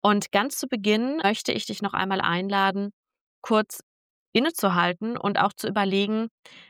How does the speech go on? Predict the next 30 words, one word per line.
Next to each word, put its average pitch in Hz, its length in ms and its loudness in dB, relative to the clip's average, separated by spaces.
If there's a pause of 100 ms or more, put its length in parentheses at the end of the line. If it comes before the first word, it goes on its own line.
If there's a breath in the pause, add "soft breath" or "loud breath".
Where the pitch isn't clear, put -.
(400 loud breath)
wie 233 320 0
bist 262 340 -2
du 262 200 0
gerade 254 480 4
in 214 200 0
deiner 208 360 4
Rolle 196 500 2
als 175 500 0
C - 240 -4
E 185 320 -2
O 160 140 6
unterwegs? 165 720 -4 (540 loud breath)
Weil 190 400 4
wenn 226 360 2
du, 269 400 2
wie 208 160 0
ich - 220 0
auch, 196 320 4
ein 196 160 0
eigenes 226 800 0
Business 170 420 0
hast - 400 -6
und 185 380 -2 (100)
es 208 140 0
ist 233 120 -4
jetzt 202 220 -2
wirklich 226 300 -2
egal, 185 480 4
ob 170 260 -2
du 180 240 -2